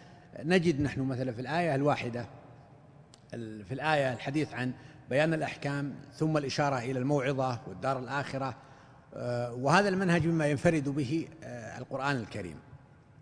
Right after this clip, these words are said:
وهو يسهم في تحقيق التكامل في تكوين الشخصية،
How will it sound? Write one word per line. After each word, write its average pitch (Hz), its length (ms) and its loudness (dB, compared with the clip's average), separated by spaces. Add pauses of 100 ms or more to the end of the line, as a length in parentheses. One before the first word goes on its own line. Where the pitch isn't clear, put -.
(560)
وهو 143 260 4
يسهم 175 580 4 (100)
في 190 300 -2 (880)
تحقيق 202 360 0
التكامل 160 520 2
في 101 80 -8
تكوين 135 320 0
الشخصية، 95 540 -8